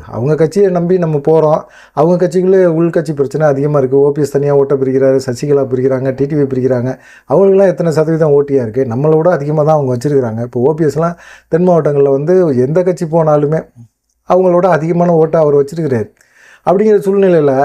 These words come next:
அவங்களையெல்லாம் உள்ள சேர்க்காம நம்மளை கூட்டணிக்குள்ள வாங்க வாங்கன்னு சொல்லிட்டு நம்ம கட்சி ஓட்டை வச்சுக்கிட்டு இவர் ஜெயிக்க பார்க்குறாரு.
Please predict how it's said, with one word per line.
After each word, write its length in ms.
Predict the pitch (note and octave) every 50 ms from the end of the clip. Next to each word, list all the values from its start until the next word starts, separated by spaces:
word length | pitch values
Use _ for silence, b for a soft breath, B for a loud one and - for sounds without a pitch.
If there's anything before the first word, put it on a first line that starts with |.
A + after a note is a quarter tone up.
| D#3 C#3+
அவங்களையெல்லாம் 640 | A2+ B2+ E3 F#3 G#3 G#3+ G#3 G#3+ G#3+ G#3+ A3 G#3+
உள்ள 220 | G#3+ G3+ F#3+ F#3 F3+ F3+
சேர்க்காம 680 | F3+ E3+ D#3+ - D#3+ D3 C3+ B2 A#2 A#2+ C3 D3 D#3 E3+ B B B B B B B -
நம்மளை 280 | D#3+ F3+ G#3+ A3 A3 G#3
கூட்டணிக்குள்ள 500 | - A3+ F#3 G#3+ G#3 G#3+ G3+ F#3+ F#3+ F3+
வாங்க 240 | F3+ F3+ F3+ F3+ F3+ F3+
வாங்கன்னு 320 | F3 F3 F3 F3 F3 F3 E3+
சொல்லிட்டு 320 | - E3 D#3+ D#3+ D#3 E3+
நம்ம 240 | D#3+ D#3 D3+ D#3 D#3+
கட்சி 220 | D#3 E3 D3+ E3
ஓட்டை 260 | E3+ D#3+ D#3 D3+ D#3+ D#3
வச்சுக்கிட்டு 300 | D3 C#3 D3 C#3+ D3+ D#3
இவர் 140 | D3+ C3+
ஜெயிக்க 280 | B2+ C3 D3 D#3 D#3 D3+
பார்க்குறாரு. 460 | B2+ C3 B2 A#2+ A#2+ A#2+ A#2 B2 B2